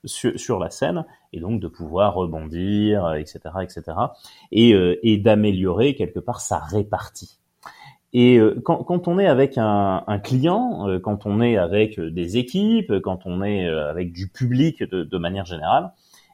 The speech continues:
eh bien, le fait d'améliorer sa répartie, forcément,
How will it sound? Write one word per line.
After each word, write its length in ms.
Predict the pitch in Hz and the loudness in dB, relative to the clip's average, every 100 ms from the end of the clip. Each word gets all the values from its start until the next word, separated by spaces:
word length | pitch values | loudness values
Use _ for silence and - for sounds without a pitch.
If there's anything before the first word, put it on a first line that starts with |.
| - | -6
eh 80 | 101 | -2
bien, 320 | 104 131 127 | 2 2 2
le 120 | 101 | 0
fait 240 | - 123 | 2 2
d'améliorer 1000 | 107 101 143 143 147 131 135 131 135 135 - | 4 6 6 8 6 6 6 8 8 6 2
sa 240 | - 95 | -4 -6
répartie, 600 | 87 90 85 - 143 202 - _ _ | -4 -8 -12 -10 -6 -6 -8 _ _
forcément, 720 | - 123 - - 90 113 143 | 0 0 0 -6 -4 -2 -4